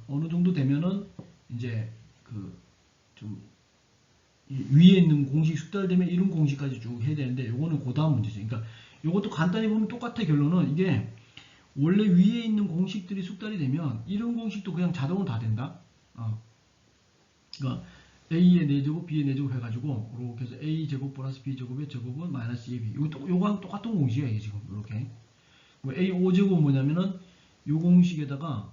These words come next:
뭐냐면 막 이 공식을 곱해. 어디 갔어? 에이 세 제곱 공식. 어. 요 공식,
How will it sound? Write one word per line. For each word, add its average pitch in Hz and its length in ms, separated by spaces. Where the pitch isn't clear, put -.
뭐냐면 143 560
막 113 160
이 160 80
공식을 151 360
곱해. 113 360
어디 117 120
갔어? - 320
에이 117 140
세 143 180
제곱 131 260
공식. 104 360
어. 101 240
요 131 80
공식, 127 400